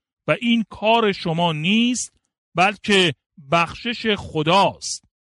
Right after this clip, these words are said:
یک تفاوت ظریف در میان این کلمات وجود دارد و شاید فردی بگوید:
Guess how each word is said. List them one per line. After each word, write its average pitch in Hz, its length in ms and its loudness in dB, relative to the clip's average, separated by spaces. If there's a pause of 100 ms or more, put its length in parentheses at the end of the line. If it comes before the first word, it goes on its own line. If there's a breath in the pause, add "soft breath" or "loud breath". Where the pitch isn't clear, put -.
(520)
یک 285 300 0 (120)
تفاوت 208 1040 0
ظریف 156 920 0
در 139 180 2
میان 139 280 -2
این 139 240 -4
کلمات 127 580 -2
وجود 120 260 -2
دارد 120 440 -2
و 127 80 -2
شاید 156 320 2
فردی 156 360 0
بگوید: 151 560 0